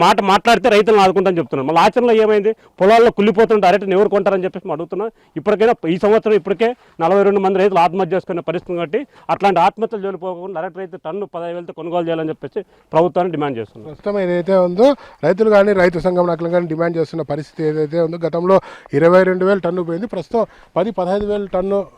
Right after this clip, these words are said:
Speaker 2: కొనుగోలు చేయాలని చెప్పి ప్రధానంగా డిమాండ్ చేస్తున్న పరిస్థితి ఉంది. ప్రస్తుతం మనం ఉన్న తోటలు దాదాపుగా ఎక్కడ చూసినా అరటి, మాగిన అరటిని పడేసిన పరిస్థితి ఉంది. మరికొన్ని చోట్ల అయితే జీవాలకు వేశారు. ప్రధానంగా అనంతపురం జిల్లా, ఆ, వ్యాప్తంగా పెద్ద ఎత్తున అరటి సాగు చేస్తారు. అనంతపురం తర్వాత కడప జిల్లాలో కూడా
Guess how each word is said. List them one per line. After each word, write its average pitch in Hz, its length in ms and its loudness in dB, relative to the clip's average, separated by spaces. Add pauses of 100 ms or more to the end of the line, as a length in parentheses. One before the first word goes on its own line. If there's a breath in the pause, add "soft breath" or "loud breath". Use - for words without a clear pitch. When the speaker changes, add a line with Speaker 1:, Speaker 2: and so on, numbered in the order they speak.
Speaker 2:
కొనుగోలు 180 420 -4
చేయాలని 180 280 -6
చెప్పి 175 260 -4 (320 soft breath)
ప్రధానంగా 180 380 -2
డిమాండ్ 165 380 -6
చేస్తున్న 170 220 -8
పరిస్థితి 165 320 -10
ఉంది. 185 100 -8
ప్రస్తుతం 185 360 -10
మనం 180 140 -8
ఉన్న 175 140 -10
తోటలు 165 320 -12
దాదాపుగా 170 540 -8 (360 soft breath)
ఎక్కడ 185 260 -2
చూసినా 220 280 -2
అరటి, 175 440 -4
మాగిన 165 320 -8
అరటిని 165 300 -8
పడేసిన 160 340 -10
పరిస్థితి 156 380 -14
ఉంది. 165 100 -10
మరికొన్ని 180 500 -6
చోట్ల 180 160 -4
అయితే 170 180 -6
జీవాలకు 180 460 -4
వేశారు. 180 360 -2 (300 loud breath)
ప్రధానంగా 240 640 4 (260 loud breath)
అనంతపురం 233 520 -2
జిల్లా, 190 500 -4
ఆ, 175 140 -6
వ్యాప్తంగా 175 440 -6
పెద్ద 165 240 -6
ఎత్తున 175 240 -6
అరటి 165 220 -6
సాగు 170 200 -8
చేస్తారు. 165 360 -6
అనంతపురం 190 460 -10
తర్వాత 180 360 -8
కడప 170 240 -8
జిల్లాలో 175 320 -8
కూడా 170 200 -6